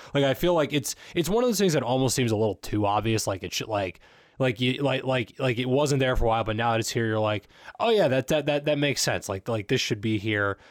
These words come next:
and there's gonna be a ton of interest." And, you know, whether or not it's pulling from other sports or just people who normally wouldn't have gotten, gone out for,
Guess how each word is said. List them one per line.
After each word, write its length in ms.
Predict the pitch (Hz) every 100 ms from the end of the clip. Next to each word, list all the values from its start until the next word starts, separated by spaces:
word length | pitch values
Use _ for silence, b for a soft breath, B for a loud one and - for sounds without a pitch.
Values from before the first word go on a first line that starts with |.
| B
and 240 | 120 107
there's 140 | 110 101
gonna 160 | 120
be 80 | 113
a 20 |
ton 200 | 110 117
of 80 | 104
interest." 500 | 101 - 98 95 -
And, 400 | 107 95 95 95 87
you 200 | 113 110
know, 260 | 101 95 92 B B B
whether 240 | 135 143
or 40 | 139
not 160 | 131
it's 100 | 123
pulling 280 | - 139 127
from 140 | - 123
other 180 | 123
sports 380 | 117 - 120 -
or 60 | 107
just 180 | 104 -
people 320 | 117 120 107
who 140 | 110
normally 320 | 110 110 110
wouldn't 260 | 104 104 104
have 100 | 95
gotten, 360 | 98 92 113 107
gone 240 | 98 98
out 260 | 98 95 -
for, 400 | 107 98 90